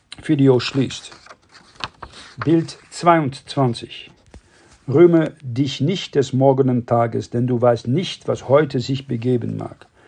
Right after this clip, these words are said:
Nichts ist so wertvoll, dass es sich auszahlen würde, dafür in die Hölle zu kommen.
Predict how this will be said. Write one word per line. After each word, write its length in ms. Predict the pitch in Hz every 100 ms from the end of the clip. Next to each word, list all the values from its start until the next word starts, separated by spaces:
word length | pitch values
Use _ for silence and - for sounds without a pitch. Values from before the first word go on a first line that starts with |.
| - - _
Nichts 360 | 139 233 - -
ist 240 | 185 -
so 240 | - 139
wertvoll, 600 | 123 143 143 - 139 139 139 - - _
dass 180 | 139 139
es 220 | 135 -
sich 300 | 135 135 -
auszahlen 880 | 160 170 165 - - 156 147 139 131
würde, 260 | 127 123
dafür 440 | 113 127 135 135 131
in 120 | 135
die 160 | 123 110
Hölle 220 | 127 123
zu 160 | -
kommen. 400 | 117 120 113 104